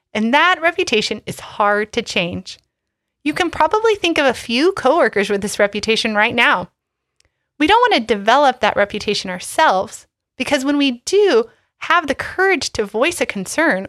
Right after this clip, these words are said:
or suggest a possible solution or do any of the steps I'm going to share today,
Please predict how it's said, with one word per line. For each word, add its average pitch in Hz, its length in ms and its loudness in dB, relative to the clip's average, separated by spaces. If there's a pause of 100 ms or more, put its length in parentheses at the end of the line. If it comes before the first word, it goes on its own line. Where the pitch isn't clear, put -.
or 190 100 -4
suggest 262 540 -2
a 226 60 0
possible 247 500 0
solution 202 640 -2 (340)
or 233 80 2
do 247 200 0 (100)
any 415 260 2
of 440 60 0
the - 80 2
steps 320 300 0
I'm 269 140 2
going 254 160 2
to 254 40 0
share 247 240 2
today, 240 480 2